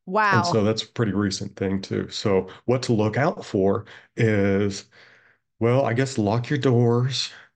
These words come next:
Speaker 2: keep an
Speaker 1: <laughs>
Speaker 2: eye on your family members, and then keep an eye on yourself to see if you have any,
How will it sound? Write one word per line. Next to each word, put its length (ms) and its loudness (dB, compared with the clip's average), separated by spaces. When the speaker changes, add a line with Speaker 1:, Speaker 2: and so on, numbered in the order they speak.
Speaker 2:
keep 200 0
an 120 2
Speaker 1:
<laughs> 0 -
Speaker 2:
eye 240 2
on 80 4
your 100 2
family 380 4
members, 640 2
and 120 0
then 120 2
keep 220 -2
an 80 0
eye 220 0
on 100 2
yourself 460 -2
to 120 -10
see 160 -4
if 160 -4
you 100 -2
have 260 -4
any, 340 0